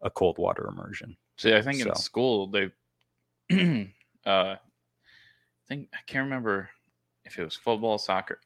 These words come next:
Speaker 2: I thought they threw, they put a kid right in the showers and got him
Speaker 1: That
Speaker 2: in
Speaker 1: could be.
Speaker 2: ice cold
Speaker 1: Yep.
Speaker 2: water, like,
Speaker 1: Yep.
Speaker 2: just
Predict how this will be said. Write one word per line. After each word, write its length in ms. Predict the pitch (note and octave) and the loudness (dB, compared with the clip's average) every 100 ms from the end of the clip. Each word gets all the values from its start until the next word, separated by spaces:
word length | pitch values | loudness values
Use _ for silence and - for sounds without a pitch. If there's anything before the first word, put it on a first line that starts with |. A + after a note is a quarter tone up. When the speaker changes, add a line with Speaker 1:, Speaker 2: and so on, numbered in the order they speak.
| - | -12
Speaker 2:
I 100 | G#2+ | -6
thought 280 | - G#2+ - | 4 4 6
they 140 | G2+ | 2
threw, 340 | - - A2 - - | 2 -4 -4 -4 -2
they 140 | - G2+ | 2 2
put 180 | - G2+ | 4 2
a 40 | |
kid 280 | - A2+ G2 | 4 4 4
right 320 | F#2+ F#2+ F#2 | 4 4 2
in 60 | - | 0
the 80 | G#2 | -4
showers 560 | - F2+ D#2+ D#2 - | 4 4 4 -2 -4
and 180 | F#2+ F#2 | -8 -4
got 280 | - - - | 0 0 0
him 80 | F#2 | 2
Speaker 1:
That 60 | A2 | 6
Speaker 2:
in 40 | |
Speaker 1:
could 100 | C3+ | 6
be. 60 | F2+ | 8
Speaker 2:
ice 240 | G2+ G2+ | 4 2
cold 280 | - G2 F#2 | 0 -2 0
Speaker 1:
Yep. 60 | F#2 | 0
Speaker 2:
water, 440 | F2+ - - - G2 | 0 0 -4 -4 4
like, 200 | G2+ F#2+ | 4 4
Speaker 1:
Yep. 160 | G2+ | 0
Speaker 2:
just 200 | - G2 | 0 0